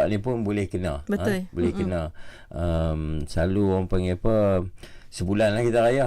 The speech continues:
Speaker 2: Mhm.
Speaker 1: Jadi, saya takut nanti, um, selalunya lah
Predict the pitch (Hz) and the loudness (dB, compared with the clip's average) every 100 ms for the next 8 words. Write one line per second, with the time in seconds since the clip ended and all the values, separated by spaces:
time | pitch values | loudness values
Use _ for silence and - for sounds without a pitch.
0 | 107 - 196 98 95 92 87 - - - | -2 -2 -2 -2 -2 -2 -2 -4 -12 -12
1 | 82 85 90 90 - 101 - - 82 82 | -6 -4 -4 -6 -4 -6 -6 -8 -10 -8
2 | 95 85 80 71 - - 71 73 78 71 | -6 -4 -4 -6 -8 -12 -10 -10 -12 -14
3 | - - - - - - - - 98 87 | -18 -20 -20 -18 -16 -14 -16 -8 -2 2
4 | 90 104 107 98 95 | 2 2 0 0 -2